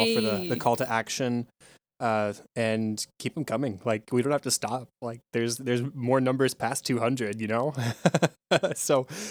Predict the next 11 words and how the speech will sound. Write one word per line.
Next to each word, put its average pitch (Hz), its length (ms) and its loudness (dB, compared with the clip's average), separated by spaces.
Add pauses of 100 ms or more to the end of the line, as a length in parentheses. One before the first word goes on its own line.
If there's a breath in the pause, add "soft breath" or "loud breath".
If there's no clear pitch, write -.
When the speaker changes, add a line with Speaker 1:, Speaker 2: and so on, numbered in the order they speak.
(120)
Speaker 1:
we 143 100 6
love 139 240 6
more 139 200 4
ratings. 127 320 4
We 131 80 2
love 127 200 4
more 139 160 0
reviews 123 840 0
on 139 220 0
Apple 135 260 -2
Podcasts. 120 680 -2